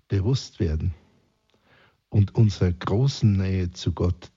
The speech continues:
zugleich. Einer Nähe, die die Folge seiner Liebe ist. Darum sagt er, „Ihr seid meine Kinder.“ Und in beiden Fällen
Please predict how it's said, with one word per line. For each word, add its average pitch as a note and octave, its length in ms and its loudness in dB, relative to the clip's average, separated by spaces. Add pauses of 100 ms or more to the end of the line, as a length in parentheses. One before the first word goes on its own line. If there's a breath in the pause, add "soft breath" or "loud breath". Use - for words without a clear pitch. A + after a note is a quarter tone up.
zugleich. F#2+ 920 -2 (1700 soft breath)
Einer F#2+ 280 0
Nähe, G#2+ 400 0
die G2 160 0
die F2+ 160 -2
Folge G2+ 560 0 (420 loud breath)
seiner F#2+ 440 0
Liebe F2 300 -2
ist. - 380 -10
Darum F#2 160 0
sagt - 400 -4
er, F2 240 -2 (720 soft breath)
„Ihr F2 60 0
seid D#2+ 280 0
meine D2+ 220 0
Kinder.“ - 460 0 (2500 soft breath)
Und A#2 180 6
in F2+ 220 0
beiden B2 400 2
Fällen E2+ 460 -4